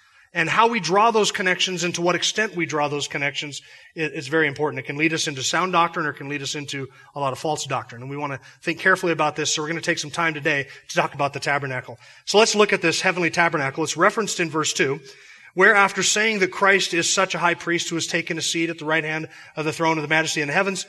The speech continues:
verse two says, "He is also a minister," that is, he is a servant,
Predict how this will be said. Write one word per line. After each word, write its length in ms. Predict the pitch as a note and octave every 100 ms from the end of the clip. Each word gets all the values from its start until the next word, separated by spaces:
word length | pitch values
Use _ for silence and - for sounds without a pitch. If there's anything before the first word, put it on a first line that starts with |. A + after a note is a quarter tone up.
| - - _ D#3+
verse 180 | D#3+
two 120 | F#3+ F#3
says, 260 | F3 D3
"He 60 | E3+
is 120 | D#3+
also 360 | F#3 F3 F3 E3
a 120 | E3
minister," 440 | G#3 G#3 - D3
that 120 | D3+
is, 140 | D3+ C#3
he 80 | D#3+
is 120 | D#3+
a 60 |
servant, 460 | D3+ G3+ F3+ C#3+